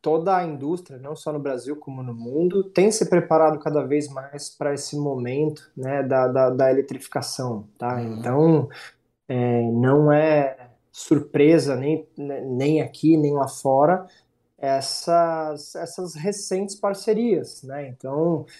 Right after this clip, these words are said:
Speaker 1: é, é, é claro que,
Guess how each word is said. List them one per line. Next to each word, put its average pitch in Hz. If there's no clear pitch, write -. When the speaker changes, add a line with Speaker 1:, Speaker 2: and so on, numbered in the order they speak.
Speaker 1:
é, 135
é, 123
é 117
claro 160
que, 139